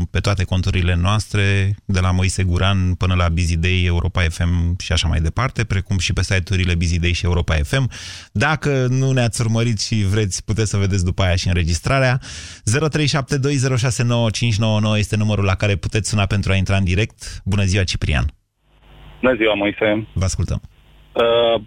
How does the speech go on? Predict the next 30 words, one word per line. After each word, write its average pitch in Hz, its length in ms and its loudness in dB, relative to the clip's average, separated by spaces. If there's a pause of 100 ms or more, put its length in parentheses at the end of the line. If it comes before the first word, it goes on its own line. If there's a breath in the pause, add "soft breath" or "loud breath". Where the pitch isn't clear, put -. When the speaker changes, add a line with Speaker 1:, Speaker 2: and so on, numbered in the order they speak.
(220)
Speaker 2:
am 190 100 -2
o, 202 100 2 (340)
între-, 160 220 0 (140)
o 127 40 -2
problemă 120 460 0
foarte 117 260 -2
mare 104 420 0
cu 101 260 -4
declarația 101 520 -2
care 95 180 -2
a 95 220 2
avut-o 95 440 -2
azi 98 160 0
de 92 280 -2
Liviu 95 200 -2
Dragnea. 110 480 -2 (180)
Am 123 260 0
zis 165 120 0
că 139 100 -2
nu 139 100 0
mă 139 140 0
mai 120 200 0
implic 123 320 -2
în 123 120 -2
politică, 117 480 -4
nu 131 200 0
sunt 123 200 -4
implicat, 107 480 -2
dar 107 200 0
am 117 160 0